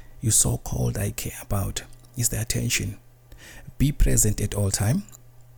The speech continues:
And always say how you feel. Wow. I used to have a problem when it comes to that issue. Be present at all times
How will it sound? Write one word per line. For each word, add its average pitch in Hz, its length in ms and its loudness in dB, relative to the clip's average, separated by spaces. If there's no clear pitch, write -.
And 135 160 2
always 147 560 0
say 127 280 4
how 117 500 0
you 90 200 -2
feel. 90 800 0
Wow. 98 1000 0
I 101 40 2
used 98 200 2
to 107 60 -4
have 101 180 0
a 101 60 -2
problem 95 600 -2
when 95 160 0
it 95 120 -6
comes 92 240 0
to 95 100 -4
that 90 180 -4
issue. - 340 -4
Be 117 120 -2
present - 540 0
at - 140 -4
all 101 160 -2
times - 600 0